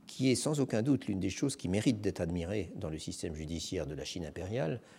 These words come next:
euh, il est clair que ce modèle procédural servait essentiellement à camoufler une justice expéditive administrée sans aucune discrimination, pour faire du chiffre, comme je disais,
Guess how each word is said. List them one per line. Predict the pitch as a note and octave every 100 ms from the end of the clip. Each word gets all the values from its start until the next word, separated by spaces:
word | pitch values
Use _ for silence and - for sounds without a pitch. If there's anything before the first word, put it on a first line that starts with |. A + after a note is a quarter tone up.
| - - - - - -
euh, | A2+
il | B2+ A2+
est |
clair | C#3+ C#3
que | G#2
ce | -
modèle | G2 G2 A2+
procédural | - E2+ - D2+ E2 A#2+ C3 -
servait | - A2 G2+ G2+
essentiellement | G#2 G#2+ - F2+ A2 A#2+
à | F2
camoufler | F#2+ F#2+ F2 - B2+ B2
une | F#2+
justice | D#2+ F#2 - A2 F#2 - -
expéditive | - - F#2 D#2 - G#2+ A#2 - - - - -
administrée | - F#2+ F2+ F2+ - A#2+
sans | A2+ G2
aucune | G#2 B2
discrimination, | F2+ F2 - G#2 F2+ D#2+ - - - _ - - - - - -
pour | B2+ -
faire | - A#2+
du | F2+
chiffre, | - D3 -
comme | - D#2+
je | D#2
disais, | D2 D2 A2 D3